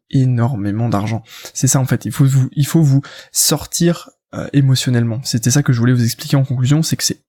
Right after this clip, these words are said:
extrêmement difficile de rester zen quand on investit sur les crypto-monnaies. En fait, la plupart du temps, les débutants, ils sont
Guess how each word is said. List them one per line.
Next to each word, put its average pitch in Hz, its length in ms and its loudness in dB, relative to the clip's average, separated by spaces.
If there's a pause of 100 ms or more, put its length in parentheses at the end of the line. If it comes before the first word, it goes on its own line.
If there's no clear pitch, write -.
(120)
extrêmement 139 520 0
difficile 127 420 2
de 123 80 2
rester 107 320 -2
zen 113 420 2 (440)
quand 117 340 -2
on 131 100 -4
investit 107 320 0
sur - 140 -2
les 107 80 0
crypto-monnaies. 117 540 0
En 107 80 -2
fait, 143 200 -2 (260)
la 127 80 -10
plupart 123 260 -2
du 123 120 0
temps, 147 140 0
les 139 80 2
débutants, 120 340 2
ils 135 60 4
sont 87 180 -4